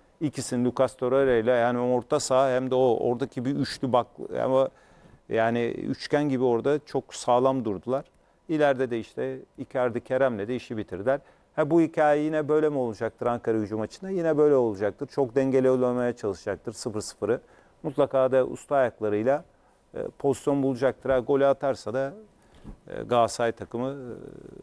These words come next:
galip gelir. E, Ankara Gücü de zorlar mı? Zorlar. Ben yüksek tempolu bir oyun da bekliyorum.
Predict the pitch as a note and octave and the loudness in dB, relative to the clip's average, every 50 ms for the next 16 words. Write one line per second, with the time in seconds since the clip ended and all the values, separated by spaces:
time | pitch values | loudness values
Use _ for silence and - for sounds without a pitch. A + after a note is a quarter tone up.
0 | - - - - - - - - D#2 - - _ _ _ _ _ - C#3 A#2+ G#2+ | -20 -20 -20 -18 -16 -16 -16 -16 -18 -20 -20 _ _ _ _ _ 2 2 2 4
1 | A2 A#2+ - _ - B2+ A#2+ A#2 G2 - - - _ _ - G1+ - G1+ - - | 2 0 -4 _ -2 0 0 0 -2 -4 -10 -20 _ _ -20 -18 -18 -18 -18 -18
2 | - - - - C3 C3 B2+ - C3+ B2+ B2+ A#2+ B2 A#2 C3+ A#2+ A2 B2+ C3+ C3+ | -14 -8 -2 -2 -2 -2 0 0 0 0 0 -2 0 0 0 2 4 4 4 4
3 | B2 A#2 A2 G#2+ A2 C#3 D3+ D3+ D3+ C#3+ C#3 C3 D3 C#3 C#3 C3 B2+ G#2+ F#2+ G#2 | 4 4 2 2 2 -2 -4 -4 -6 -6 -4 0 0 2 2 2 2 0 2 0
4 | B2 B2+ C3 B2+ B2 A#2+ - - D#3+ D3+ - - C#3+ C3 - - C#3+ D#3 D3+ C#3 | 0 0 0 -2 -6 -8 -6 -6 -6 -6 -2 -4 -4 -2 -2 -2 -2 -2 0 2
5 | C#3+ C#3+ C#3+ D3 C#3 C3+ G#2+ G#2+ G2 - _ G2 F#2+ G#2 A#2+ | 4 4 4 4 2 0 0 0 -2 -2 _ -6 -6 -6 -8